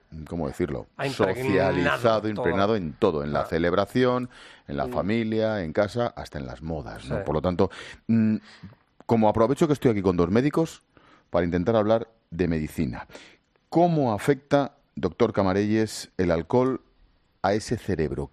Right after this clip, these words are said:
Speaker 1: ¿Qué le pasa, que yo lo entienda, doctor, a un cerebro de una cría o de un chaval de catorce años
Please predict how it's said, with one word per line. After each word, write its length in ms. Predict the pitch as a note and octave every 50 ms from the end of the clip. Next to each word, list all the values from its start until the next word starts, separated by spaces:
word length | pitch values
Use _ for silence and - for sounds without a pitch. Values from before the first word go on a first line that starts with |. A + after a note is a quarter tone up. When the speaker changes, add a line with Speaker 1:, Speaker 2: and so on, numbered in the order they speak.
| _
Speaker 1:
¿Qué 160 | - D#3 E3
le 200 | D#3+ D3 C3 A2
pasa, 480 | - - - B2+ B2 - - D3+ F#3+ F3 _ _ _ _
que 140 | - C#2
yo 120 | C#2+ F#2 G#2
lo 100 | F#2 E2+
entienda, 360 | D#2 - F#2 F#2 F2+ F#2 E2+
doctor, 340 | D#2 D2 - - G#2 G#2 G2+ - _ _ _ _ _ - _ _
a 100 | - F2+
un 180 | F#2 A#2 B2+ B2
cerebro 500 | - - G#2+ G2 A2 A2 A#2 A#2+ A2 - _ - - - - _ _ _
de 140 | - D#2+ F2
una 260 | G2 A2 A2 G2+ F2+
cría 280 | - - G2 F#2 E2+ D#2+
o 40 | E2
de 60 | E2+
un 140 | F#2+ G2+ F2
chaval 360 | - - F2+ D#2+ D#2+ D#2+ D2+
de 80 | D2+ D#2
catorce 480 | - D2+ D#2 - G#2+ G2 - - F#2+
años 400 | F2+ F#2+ G2+ G#2 A2 A2 - -